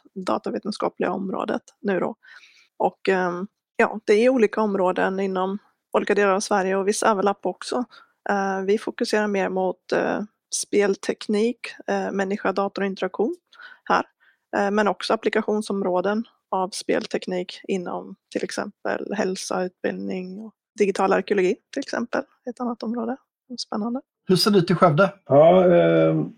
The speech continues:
Speaker 3: vi har ju en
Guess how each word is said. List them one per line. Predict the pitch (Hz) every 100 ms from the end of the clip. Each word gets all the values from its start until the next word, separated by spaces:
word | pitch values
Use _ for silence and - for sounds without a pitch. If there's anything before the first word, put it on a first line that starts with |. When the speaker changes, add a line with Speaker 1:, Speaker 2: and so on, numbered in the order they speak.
| _ -
Speaker 3:
vi | 127 127 165 160 165 - - - - - - - - _
har | - 202
ju | 165
en | 147 147 147 - 156